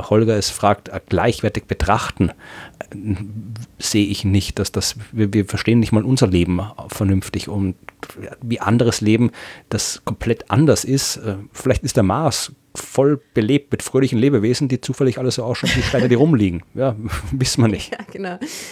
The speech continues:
Speaker 2: Naja, also es ist ja so, dass ja Leben, äh, auch nicht ein beliebiges Wort ist. Man kann sich ja, äh, ich weiß, Sprache ist, äh, ist, ist sch-, schwierig und es geht immer um Kontext, aber es gibt auch gewisse Definitionen, an die man sich einfach halten <laughs> muss. Und,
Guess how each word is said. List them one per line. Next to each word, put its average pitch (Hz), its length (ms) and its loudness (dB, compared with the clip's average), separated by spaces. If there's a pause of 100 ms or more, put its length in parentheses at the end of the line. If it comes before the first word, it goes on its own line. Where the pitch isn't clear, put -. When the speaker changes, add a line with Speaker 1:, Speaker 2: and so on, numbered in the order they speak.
(200)
Speaker 2:
Naja, 190 480 2
also 185 280 -2
es 190 200 -6
ist 233 120 -8
ja 220 340 2
so, 220 180 0
dass 214 160 -2
ja 220 80 2
Leben, 214 840 2
äh, 202 680 -4
auch 208 140 0
nicht 226 220 -2
ein 208 140 0
beliebiges 202 640 2
Wort 170 280 2
ist. 190 180 -2
Man 185 100 0
kann 175 220 -2
sich 196 200 -4
ja, 175 200 2 (760)
äh, 202 220 2
ich 190 140 -6
weiß, 175 340 2
Sprache 180 480 -2
ist, 190 180 -2
äh, 180 260 2
ist, - 180 -6
ist - 260 -6
sch-, - 260 -8
schwierig 262 400 2
und 180 140 -2
es 185 120 -2
geht 190 140 0
immer 202 200 2
um 175 120 0
Kontext, - 640 0
aber 185 400 4
es - 140 -12
gibt - 280 -8
auch 185 200 0
gewisse 196 380 -4
Definitionen, 185 920 0
an 165 120 0
die 190 100 4
man 190 120 2
sich 180 160 -4
einfach 185 260 -4
halten 254 260 -2 (180)
<laughs> 240 140 4
muss. 240 320 4
Und, 240 180 2